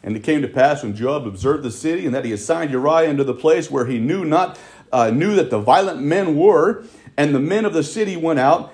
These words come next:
and fought with Joab, and there fell some of the people of the servants, and Uriah the Hittite died also."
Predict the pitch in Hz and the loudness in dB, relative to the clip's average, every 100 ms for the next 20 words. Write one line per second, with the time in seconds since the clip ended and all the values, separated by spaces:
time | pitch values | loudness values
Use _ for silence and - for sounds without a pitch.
0 | - 123 120 - 123 160 135 131 120 147 | -6 -4 0 2 2 0 -2 2 4 4
1 | 170 - 117 147 240 240 190 165 160 - | 2 -2 -4 0 -2 -2 2 2 2 0
2 | 170 165 165 175 151 160 147 135 - 220 | -6 -6 -8 -12 -4 -2 0 -4 -4 -2
3 | 135 139 143 - _ - 139 143 156 180 | 0 0 -2 -14 _ -6 -4 -2 0 2
4 | 123 117 120 - - 127 135 208 131 107 | 4 2 -2 -14 -12 -6 -2 -4 -2 -2
5 | 101 - - _ _ 123 113 110 107 92 | -2 -6 -20 _ _ 0 2 2 0 -2
6 | - 76 - | -4 -14 -16